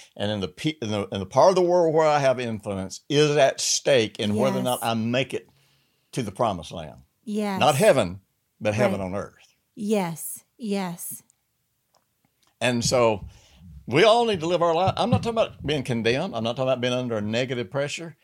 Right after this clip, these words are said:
Speaker 1: It'd be like this. I, I care about how people see my wife.
Speaker 2: Mm-hmm.
Speaker 1: I'm gonna do everything I possibly can so that people know the very best things about her. I'm gonna do everything I can so that people know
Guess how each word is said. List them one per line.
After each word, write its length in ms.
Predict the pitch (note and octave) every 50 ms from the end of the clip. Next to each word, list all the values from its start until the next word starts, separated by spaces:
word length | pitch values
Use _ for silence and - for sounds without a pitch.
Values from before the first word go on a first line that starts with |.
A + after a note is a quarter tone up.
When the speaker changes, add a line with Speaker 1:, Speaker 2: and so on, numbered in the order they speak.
| _ - - - _
Speaker 1:
It'd 180 | G3+ A#3+ A#3 G3
be 120 | A#3 G#3+
like 220 | F#3 F3+ E3+ C3+ -
this. 320 | C#3 A#2+ G#2+ G2 - - - _ _ - -
I, 300 | C3 D3 D#3+ E3+ F3 - - _ _ _ _ _ _
I 180 | C3 D3 F#3+ G#3
care 360 | G3+ - - F#3+ E3+ C3+ A#2+
about 200 | A2 A2+ A2+ G#2+
how 120 | B2 A#2 A2
people 260 | - C3 A#2+ A2 G2
see 160 | - - A#2
my 140 | A2+ G#2+ G#2
wife. 480 | G#2 G2+ E2+ D#2+ D#2 - - _ _ _ _ _ _ _ _ _ _ _ _ _ _ _ _ A3+
Speaker 2:
Mm-hmm. 300 | G3+ F3+ G3+ G3 G3 F#3+ - - _ _ _ _ _ _
Speaker 1:
I'm 180 | D3 E3+ F#3+ E3+
gonna 160 | E3 C3 A2+
do 120 | G#2+ A2 A#2+
everything 380 | - C3+ D3 D#3+ D#3 D3+ C#3+ C#3+
I 100 | D3 D3
possibly 520 | - - C#3+ C3+ D3 C#3 - - D#3+ D3+
can 380 | - B2+ G#2+ G2 F#2 F#2+ A2 - _ _ _ _ _ _ _ _ _ _ _
so 180 | - - C3 A#2
that 140 | A2+ A2 -
people 220 | D3+ C#3+ - B2+
know 120 | B2+ C3 A#2
the 120 | G#2 G2+
very 320 | F#2+ G#2 A#2+ B2+ C3+ D3 C3+
best 480 | A#2+ G2+ F#2+ G2+ C3 B2+ C#3 C3+ -
things 320 | - C#3+ C3+ C#3+ C#3 A#2+ A2+
about 340 | A2+ A2 B2+ C3 C3 B2+ B2
her. 240 | C3+ C3+ D3 D#3+
I'm 100 | A#2+ A2+
gonna 120 | A2+ A2 G#2
do 120 | A2+ A2+
everything 240 | A#2+ B2 C3 B2+ B2
I 100 | B2 B2+
can 320 | - - C3+ C3+ C#3+ C#3+
so 120 | B2 C3 A2+
that 80 | -
people 240 | - C3 B2 A#2 A2
know 340 | A2 A2+ A#2 B2 B2 A#2+